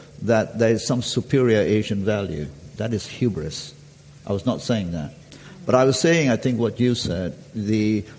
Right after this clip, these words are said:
the connection with the post-colonial era domination is, a, is,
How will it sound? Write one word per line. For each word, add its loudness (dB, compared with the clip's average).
the -2
connection -2
with 2
the 2
post-colonial 2
era 4
domination 0
is, -2
a, -2
is, 0